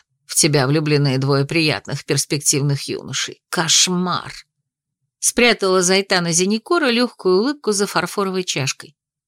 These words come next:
«Мне пришлось им обоим отказать, и мне теперь плохо». «Плохо, потому что плохо им? Или плохо, потому что отказывать не хотелось?»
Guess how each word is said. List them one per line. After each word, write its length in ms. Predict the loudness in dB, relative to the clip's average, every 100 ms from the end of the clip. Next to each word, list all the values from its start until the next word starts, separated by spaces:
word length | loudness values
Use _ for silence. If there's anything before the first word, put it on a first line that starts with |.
| _ _ _ _ _ _ _ _ _
«Мне 340 | 0 4 4 4
пришлось 520 | 2 2 4 4 4
им 120 | 4
обоим 440 | 2 2 2 2 2
отказать, 760 | 0 -2 0 2 0 0 -2 -6 _
и 100 | -2
мне 280 | 0 2 2
теперь 340 | 0 -2 -6
плохо». 540 | -6 -4 -2 -4 -8 -12 _ _ _ _ _ _ _ _ _ _ _ _ _ _
«Плохо, 540 | 0 2 2 0 -4 -4
потому 460 | -4 -2 0 0
что 240 | -2 -2 -4
плохо 440 | -2 -2 0 -4 -4 -6
им? 380 | -4 -2 -4 -6 _ _ _ _ _ _ _
Или 240 | 0 2 2
плохо, 460 | 0 0 0 -2
потому 420 | -4 -2 0 0
что 220 | 0 -2 -4
отказывать 720 | -4 -2 0 0 -2 -6 -2
не 120 | -2
хотелось?» 800 | 0 -2 -2 -4 -2 0 0